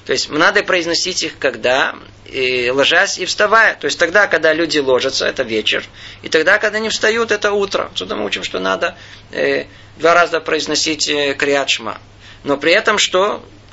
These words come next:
Когда мы находимся дома и когда находимся в дороге. То есть мы не освобождены никогда. То есть вечером, утром. То есть Тора, помнить о Творце.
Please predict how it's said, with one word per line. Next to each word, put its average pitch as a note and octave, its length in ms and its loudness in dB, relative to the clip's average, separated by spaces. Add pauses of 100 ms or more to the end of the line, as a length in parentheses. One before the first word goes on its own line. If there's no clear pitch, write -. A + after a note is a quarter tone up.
(300)
Когда F#3 1040 2
мы F#3 340 0
находимся E3 640 0
дома C3 640 0
и F#3 180 -2
когда F3+ 320 2
находимся E3+ 560 0
в F#3+ 60 -14
дороге. A3+ 460 2 (120)
То D#3 60 -4
есть D3+ 100 -4
мы F#3+ 120 -2
не A#3 120 0
освобождены A3 640 -4
никогда. A#3+ 600 -6 (340)
То A#1 120 -8
есть G1+ 200 -12
вечером, D#3 540 -2
утром. G#3+ 380 -2 (300)
То E3 80 -2
есть - 160 -2 (180)
Тора, F#3 400 2 (920)
помнить G#3 480 0
о D#3 320 2
Творце. C#3+ 520 -4